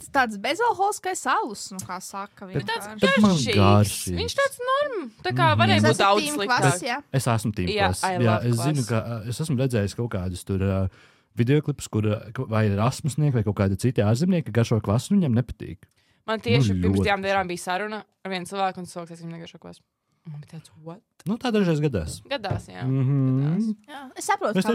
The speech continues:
Speaker 1: var arī negaršot kvasu,
Speaker 2: mēs
Speaker 1: kas
Speaker 2: tieši
Speaker 1: ir
Speaker 2: arī
Speaker 1: vienkārši
Speaker 2: nesen, starp citu,
Speaker 1: vienkārši.
Speaker 2: mēs bijām pasākumā, kur mēs runājām par iesala dzērienu, kvasu, veselības dzērienu. Man šķiet, ka tu vēl nebija atbraukusi. Tīcī.
Speaker 1: Ah,
Speaker 2: Ah,
Speaker 1: jā.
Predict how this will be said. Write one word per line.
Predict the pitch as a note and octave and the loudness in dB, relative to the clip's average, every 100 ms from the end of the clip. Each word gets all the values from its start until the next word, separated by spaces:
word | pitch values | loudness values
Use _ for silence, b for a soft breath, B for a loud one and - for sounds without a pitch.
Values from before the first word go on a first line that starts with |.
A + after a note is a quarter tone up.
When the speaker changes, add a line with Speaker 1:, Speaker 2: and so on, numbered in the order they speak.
| G#3+ | 0
Speaker 1:
var | G#3 | -4
arī | G#3 | -6
negaršot | G#3+ - A2+ - - | -8 -10 -12 -14 -18
kvasu, | - G3+ - - | -16 -16 -10 -4
Speaker 2:
mēs | |
Speaker 1:
kas | B2+ | -2
Speaker 2:
tieši | E3 D3+ | 0 2
Speaker 1:
ir | |
Speaker 2:
arī | C3 | 4
Speaker 1:
vienkārši | B2+ - | 4 2
Speaker 2:
nesen, | G2+ | -2
starp | G2+ | -4
citu, | - G2+ | -4 -2
Speaker 1:
vienkārši. | G2 G2 | 0 2
Speaker 2:
mēs | G2+ | 2
bijām | A#2 G3 - | 4 2 2
pasākumā, | G#2+ D#2+ D#2 D#2+ D#2+ | -2 -4 -6 -6 -8
kur | D#2+ | -10
mēs | E2 | -8
runājām | D#3+ G3 F2 E2 | -4 -2 -2 -4
par | E2+ | -6
iesala | - G2 G2 A#2+ A#2 | -6 -6 -2 -2 0
dzērienu, | A2+ A#2+ A#2 A2 A2 | 0 0 2 0 -2
kvasu, | - F#2 G#2 - - A#2 A#2 | -4 -4 -4 -8 -6 -6 -2
veselības | G2 F#2+ A2+ G#2+ G#2+ G#2+ | -2 -2 -4 -2 -2 -2
dzērienu. | G#2 G#2+ G#2 G2+ F#2+ F#2+ | 2 2 2 2 0 -2
Man | - _ _ _ _ _ _ | -6 _ _ _ _ _ _
šķiet, | A2 A#2+ | -6 -6
ka | - | -4
tu | |
vēl | G#2+ F#2+ | -4 -2
nebija | F2+ F2 | -4 -6
atbraukusi. | - E2 - - _ _ _ _ _ _ _ _ _ _ _ _ | -8 -14 -18 -20 _ _ _ _ _ _ _ _ _ _ _ _
Tīcī. | D2 - F2 - _ _ _ B B B | -20 -16 -18 -20 _ _ _ B B B
Speaker 1:
Ah, | A#3+ A3 | -6 -4
Speaker 2:
Ah, | G#2 | -4
Speaker 1:
jā. | G2 | -4